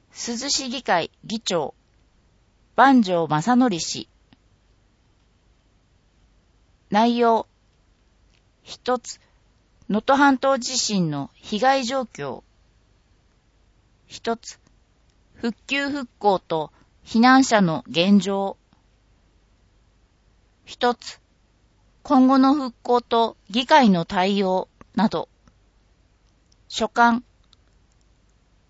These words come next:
災害時における議会の役割、地域住民の日頃からの関係性の構築や、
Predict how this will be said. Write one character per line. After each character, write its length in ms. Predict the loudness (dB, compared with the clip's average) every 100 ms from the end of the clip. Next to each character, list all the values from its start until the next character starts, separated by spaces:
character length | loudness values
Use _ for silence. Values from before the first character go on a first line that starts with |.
| _ _ _
災 320 | 0 2 4
害 200 | 2 2
時 140 | 4
に 120 | 2 2
お 60 |
け 160 | -2 -4
る 220 | -4 -8 -10
議 140 | -8
会 240 | 2 4 4
の 100 | 2
役 300 | -2 -4 -2
割、 300 | -2 -2 -12 _ _ _ _ _ _ _ _ _
地 200 | -6 -6
域 240 | -4 -4
住 220 | -2 4 4
民 220 | 4 2
の 260 | -2 -6 -10
日 160 | -12 -2
頃 280 | 4 4 4
か 140 | 2
ら 120 | 2
の 120 | 2 -2
関 260 | -2 -2
係 220 | -2 -4
性 240 | -4 -4 -2
の 160 | -2
構 280 | -4 -4 -6
築 280 | -6 -8 -4
や、 260 | -2 -2